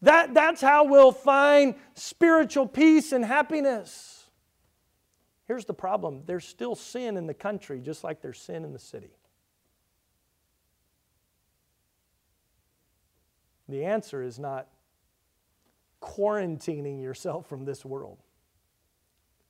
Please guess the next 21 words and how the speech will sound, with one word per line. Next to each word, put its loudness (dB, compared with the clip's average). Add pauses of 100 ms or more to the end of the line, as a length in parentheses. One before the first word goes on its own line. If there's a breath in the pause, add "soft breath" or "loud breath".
(800)
but -12
rather -6
to -14 (540)
live 0
in -6
this -14
world, -20 (840)
so -4
full 2
of 2
the -2
Word -2
of -8
God -12 (1040)
and -14
the -12
power -2
of -8
the -10
Holy -10
Spirit -12